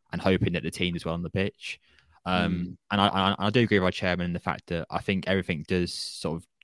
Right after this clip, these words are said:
Speaker 1: come about when the team does play well, um, in terms of, like, commercial deals, actual, um, activity from the club. Um, it's a, it's a bad way to look at it, but it is business at the end of the day.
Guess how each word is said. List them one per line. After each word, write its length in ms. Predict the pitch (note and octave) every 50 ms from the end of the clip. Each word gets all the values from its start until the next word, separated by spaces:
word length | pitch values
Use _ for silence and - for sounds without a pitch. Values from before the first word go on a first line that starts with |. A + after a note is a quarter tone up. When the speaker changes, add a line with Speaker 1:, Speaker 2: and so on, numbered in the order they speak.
| -
Speaker 1:
come 180 | - - F#2 F2+
about 260 | D#2+ F2 E2+ E2 - -
when 120 | E2+ F2+
the 60 | F2
team 260 | - - F2+ F2 F2 F2
does 100 | E2+ -
play 240 | - - E2+ E2+
well, 320 | E2+ F2 F2 F#2 G2+ G#2+ - _ _ _ _ _ _ _ _ _ _ _ -
um, 260 | F2 F2 E2 E2+ E2+
in 80 | F2+ F2
terms 220 | - - F2+ E2+
of, 60 | F2 F2+
like, 120 | E2+ -
commercial 400 | - F#2+ F2+ F2 F2+ F2+ - F#2
deals, 640 | F2 F2 E2+ E2+ E2+ E2+ E2+ E2+ F2 E2 - - - -
actual, 340 | E2+ D#2+ - - E2+ E2 - _ _ _ _ _ _ _ - - - -
um, 220 | - F2 E2+ E2 -
activity 520 | E2+ - - - F2+ F2+ E2+ - - F2 E2+
from 160 | - E2+ E2
the 80 | E2
club. 280 | - - - F#2 G2 G2 _ - _ _ _ _ _ _ _ _ -
Um, 340 | F2 F2 E2+ E2+ E2+ E2+ - -
it's 260 | G#2 G2+ - - -
a, 100 | G#2 G2
it's 100 | D#2+ -
a 60 | G#2+ G2
bad 140 | G2+ G2
way 100 | G#2+ G2+
to 100 | G2+ G2+
look 140 | G2+ F#2 -
at 60 | F#2+ A2
it, 160 | G#2+ - -
but 100 | G2 F#2
it 80 | E2 D#2
is 120 | G2+ -
business 400 | - - F#2+ - - G#2+ G2+ -
at 20 | -
the 60 | -
end 120 | F#2+ F#2+
of 60 | F#2+ F#2+
the 60 | F#2+
day. 260 | G2 G2+ A2+ A2+ -